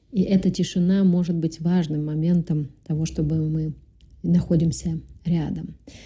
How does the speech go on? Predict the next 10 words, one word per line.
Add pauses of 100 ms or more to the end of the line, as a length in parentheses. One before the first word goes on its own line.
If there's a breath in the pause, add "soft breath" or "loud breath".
(340 loud breath)
А, (480)
и
тишина
может
помогать
нам
про-,
справляться
со
стрессом